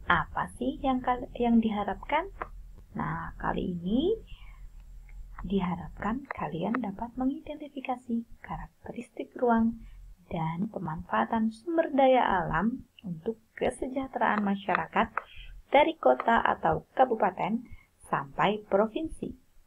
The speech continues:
Sebelum belajar, kalian hari ini sehat? Masih berpuasa kan ya? Alhamdulillah, kita masih diberi kesempatan sama Allah untuk bertemu dengan Ramadan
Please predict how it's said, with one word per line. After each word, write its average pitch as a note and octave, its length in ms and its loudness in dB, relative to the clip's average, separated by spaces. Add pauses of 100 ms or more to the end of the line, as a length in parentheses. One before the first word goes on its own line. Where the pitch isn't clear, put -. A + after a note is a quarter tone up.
(1200)
Sebelum D#3 400 -4
belajar, D#3+ 720 4 (960)
kalian G#3 560 -4 (560)
hari G3 320 4
ini D#4 240 0
sehat? G3+ 400 0 (880)
Masih G#3 320 0
berpuasa A#3 560 6
kan D#3+ 240 -8
ya? G#3 320 0 (400)
Alhamdulillah, F#3 1120 0
kita - 240 -8
masih B3 560 -6
diberi B3 320 2
kesempatan B3+ 640 -2
sama B3+ 320 -2
Allah A#3 400 0 (560)
untuk F#3+ 320 -2 (640)
bertemu B3 480 -2
dengan F#3+ 320 4
Ramadan F#3+ 640 -2